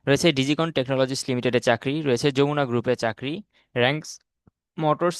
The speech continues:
লিমিটেডে চাকরি। তো এরকম আরও বিভিন্ন কোম্পানিতে চাকরিগুলো রয়েছে এবং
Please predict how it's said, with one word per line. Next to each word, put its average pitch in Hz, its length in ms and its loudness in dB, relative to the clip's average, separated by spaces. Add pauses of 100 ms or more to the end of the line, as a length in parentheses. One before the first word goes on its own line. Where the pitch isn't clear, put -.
লিমিটেডে 127 400 0
চাকরি। 117 260 -2 (120)
তো - 120 -20
এরকম 135 220 0 (120)
আরও 143 160 2 (960)
বিভিন্ন 156 220 4 (100)
কোম্পানিতে 143 420 2
চাকরিগুলো 127 380 -4
রয়েছে 120 300 0
এবং 147 100 0